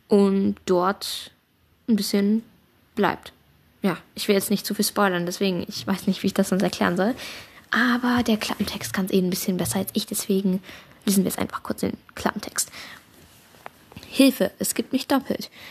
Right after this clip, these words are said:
Hast du dir auch schon mal gewünscht, im Erdboden zu versinken und einfach weg zu sein? Genau das passiert mir. Immer wieder, immer total unverhofft und immer öfter. Ich lande dann an einem Ort, wo fast alles so ist wie im Hier und Jetzt, aber auch nur fast. Das könnte ja ganz unterhaltsam sein, das Problem ist nur,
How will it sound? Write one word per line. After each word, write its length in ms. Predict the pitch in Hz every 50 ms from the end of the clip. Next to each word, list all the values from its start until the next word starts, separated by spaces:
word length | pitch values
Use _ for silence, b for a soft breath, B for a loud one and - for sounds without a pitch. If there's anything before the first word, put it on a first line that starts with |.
| B B B B B
Hast 180 | - 269 -
du 40 | 220
dir 160 | 220 214 214
auch 80 | 208 -
schon 160 | - - 190
mal 120 | 185 190
gewünscht, 340 | 196 185 185 190 190 - -
im 80 | 190 208
Erdboden 400 | - 202 208 - - 208 196 190
zu 120 | - 202 -
versinken 380 | - 185 185 196 190 190 190 180
und 140 | 175 -
einfach 280 | 175 196 - - - -
weg 200 | 196 208 - -
zu 100 | - 220
sein? 240 | 226 226 233 240 233 B B B B B B
Genau 220 | - 220 269 294
das 140 | 285 254 -
passiert 400 | - 247 220 - - 190 - -
mir. 200 | 180 175 170 - - _ _ _ _
Immer 280 | 285 294 302 277 220
wieder, 240 | 196 185 262 175 - -
immer 220 | 247 247 240 208
total 300 | 208 - 185 - - -
unverhofft 600 | - 202 202 - - 226 220 226 226 - - -
und 140 | 196 190 -
immer 240 | 247 247 247 247 -
öfter. 320 | 190 - - - - 185 B B B B B B B B
Ich 100 | - -
lande 240 | 214 220 220 233
dann 160 | 214 240 254 269
an 120 | 262 -
einem 180 | - 220 208 - -
Ort, 360 | 214 208 220 240 240 - -
wo 80 | - 190
fast 320 | - - 196 - - -
alles 220 | 226 247 254 254 -
so 80 | -
ist 240 | - 196 - - -
wie 40 | 202
im 80 | 190 185
Hier 160 | - 214 220
und 120 | 214 202
Jetzt, 320 | 180 165 165 - - - B B B B B B -
aber 120 | 185 -
auch 140 | - - -
nur 100 | 220 233
fast. 380 | - - - 214 - - - B B B B B B B B
Das 140 | - - -
könnte 260 | - 247 233 - -
ja 80 | 214 202
ganz 220 | - 226 226 -
unterhaltsam 640 | - 226 220 233 214 214 262 294 285 - 240 214 196 202
sein, 260 | 196 185 190 190 185
das 120 | 196 -
Problem 340 | - - 190 196 202 214 226
ist 140 | 226 - 226
nur, 140 | 214 214